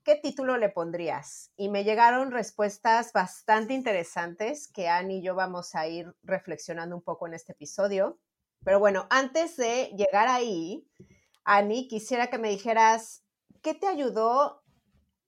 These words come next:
para pasar tus momentos más oscuros en el dos mil veinte? ¿Qué te ayudaba a pasar esos momentos en los que sentías, no sé, miedo, incertidumbre, angustia?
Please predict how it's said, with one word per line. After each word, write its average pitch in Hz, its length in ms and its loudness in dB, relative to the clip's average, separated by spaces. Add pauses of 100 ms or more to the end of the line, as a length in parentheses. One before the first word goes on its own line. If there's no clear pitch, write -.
(160)
para 202 260 4
pasar 226 340 -2
tus 294 160 -4
momentos 240 560 -2
más 233 380 -2
oscuros 233 520 -4
en 196 100 -6
el 175 100 -6
dos 185 160 -8
mil 190 220 -4
veinte? 170 400 -8 (120)
¿Qué 269 120 0
te 311 80 2
ayudaba 214 420 4
a 208 80 0
pasar 180 640 2 (340)
esos 196 280 -2
momentos 185 420 -6
en 185 100 -8
los 170 140 -10
que 170 140 -8
sentías, 175 480 -4
no 175 120 -8
sé, 160 300 -8 (380)
miedo, 214 520 2
incertidumbre, 190 960 -4
angustia? 180 960 -2